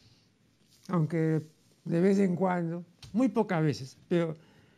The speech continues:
eh, Seco, eh, dice, eh, incongruencias, inexactitudes y aún, como voy a demostrarlo ahora, disparates, aunque usted no lo crea. Y ya por entonces,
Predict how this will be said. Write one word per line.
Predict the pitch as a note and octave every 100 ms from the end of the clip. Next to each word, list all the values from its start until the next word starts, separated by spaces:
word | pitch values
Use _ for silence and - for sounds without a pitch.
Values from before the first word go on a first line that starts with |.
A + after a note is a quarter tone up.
| - -
eh, | E3+ D3+ F#3 G3 G#3+
Seco, | - G#3+ G#3+ F#3+
eh, | G3 G3+ G3
dice, | F#3+ G3 - F3
eh, | E3 G3 F#3+ F#3 G#3
incongruencias, | G3 F3 F3+ F3 E3+ F#3 A3+ B3 A#3 G#3+ E3
inexactitudes | F3+ E3 D#3+ F3+ D#3 F3 E3 A#3 C#4 D4 - - _ _ - - - _ _ _ _ -
y | G3
aún, | F#3 E3+ C#4+ F4+ B3 - - - - - _ _ -
como | D#3 D3+
voy | F#3
a | G3+
demostrarlo | F#3+ F3 E3 G3 F3
ahora, | F#3 A#3 G3+
disparates, | D3 - D#3+ E3+ F3 - - _ _ - - _ - - - -
aunque | D#3 D#3
usted | B2+ E3+ E3+
no | D#3+
lo | D3+
crea. | D#3+ D#3+ C3+ D#3+ A#2 - - - - _ - - - - - -
Y | - C#3+
ya | G3+
por | - -
entonces, | D3 E3+ E3 D#3+ A3 -